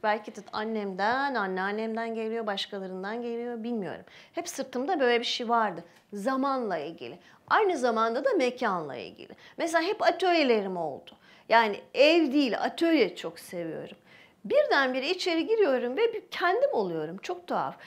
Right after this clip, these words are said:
Çünkü hani vardır ya, "Be-, ben, ben olacağım." Çocukluğumuzda beş yaşında ins-, ayağını yere vurur. Ya annenin istediği biri değil de ben biri olmak istiyorum. Ben buyum.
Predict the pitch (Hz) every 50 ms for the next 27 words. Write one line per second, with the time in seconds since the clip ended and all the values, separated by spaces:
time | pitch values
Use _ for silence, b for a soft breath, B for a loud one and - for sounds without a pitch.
0 | B B B - - 440 466 - 359 254 B B B B B B B B - 269
1 | 311 339 294 349 349 359 370 - 539 415 320 240 190 180 269 269 240 214 202 294
2 | 294 294 277 247 214 190 180 185 202 196 247 277 302 311 269 226 185 185 180 -
3 | - 147 151 160 170 190 - - _ - 233 220 220 220 - - 220 214 214 208
4 | 202 202 202 214 196 220 220 214 - 202 202 - - 214 220 208 - - 202 -
5 | - - - - 214 226 220 214 208 202 202 214 208 202 202 196 202 196 190 185
6 | 180 180 190 185 160 151 202 196 196 208 208 202 202 190 - - _ - 214 -
7 | - - 202 202 202 214 220 214 214 - - 214 208 190 214 196 254 277 233 196
8 | 180 - 285 285 294 320 277 254 294 302 349 311 277 254 226 226 226 226 - -
9 | - - - - 185 175 170 175 - B B B B - 233 247 277 285 285 247
10 | 320 330 294 262 -